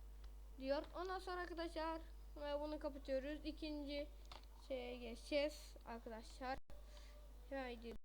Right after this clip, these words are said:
durun, geri gelin. Arkadaşlar geldim. Şimdi ikinci programı tanıtacağım. Bunların linkini de her zaman altta görebilirsiniz.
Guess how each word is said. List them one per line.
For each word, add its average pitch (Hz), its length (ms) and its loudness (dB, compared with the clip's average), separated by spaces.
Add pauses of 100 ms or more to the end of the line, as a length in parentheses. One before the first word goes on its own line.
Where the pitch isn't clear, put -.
durun, 254 360 0
geri 226 260 -2
gelin. 240 360 0 (400)
Arkadaşlar 370 520 10
geldim. 370 680 4 (520)
Şimdi 427 360 10
ikinci 415 600 8
programı 370 640 4
tanıtacağım. 330 540 6
Bunların 330 240 6
linkini 320 440 4
de 311 60 10
her 302 140 10
zaman 294 280 4
altta 294 280 8
görebilirsiniz. 277 840 6